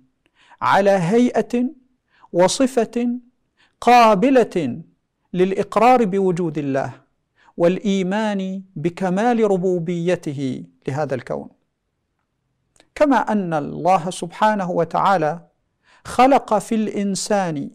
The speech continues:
ما يستطيع به أن يسمع متى وجد المسموع وأن يبصر متى وجد المبصر، فكذلك خلق فيه فطرة مستعدة لأن تقبل الدين كله،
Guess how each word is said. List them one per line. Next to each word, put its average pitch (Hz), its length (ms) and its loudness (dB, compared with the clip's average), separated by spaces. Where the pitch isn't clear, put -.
ما 214 240 2
يستطيع 226 720 2
به 208 460 -2
أن 190 120 -2
يسمع 185 640 -6
متى 175 440 2
وجد 185 480 0
المسموع 170 880 -2
وأن 196 320 4
يبصر 208 640 2
متى 202 460 2
وجد 202 560 2
المبصر، 196 600 0
فكذلك 165 800 0
خلق 196 480 -2
فيه 214 400 -4
فطرة 202 600 -2
مستعدة 208 1000 2
لأن 185 520 -2
تقبل 190 480 0
الدين 185 500 0
كله، 131 440 -6